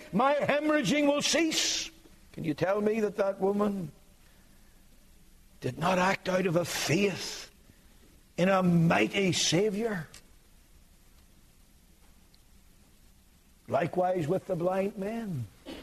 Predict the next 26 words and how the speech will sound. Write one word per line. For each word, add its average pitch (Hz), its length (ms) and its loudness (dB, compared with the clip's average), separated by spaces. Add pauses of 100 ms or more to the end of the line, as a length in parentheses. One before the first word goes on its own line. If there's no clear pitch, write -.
(1500)
They 170 240 0
believed 190 560 0
that 160 100 2
he 175 80 2
could 165 220 -2
give 190 180 0
them 208 160 -2
sight. 226 460 -4 (1600)
They 165 140 0
first 190 400 0
of 180 100 0
all 202 320 6
asked - 680 0 (420)
"Have 185 240 2
mercy 247 580 2
on 226 120 2
us." 190 220 2
And 208 140 2
they 226 160 2
recognized 247 960 0
him 214 220 2 (240)
as 226 200 0
the 220 160 -2
Son 294 360 0
of 262 160 0
David, 233 340 2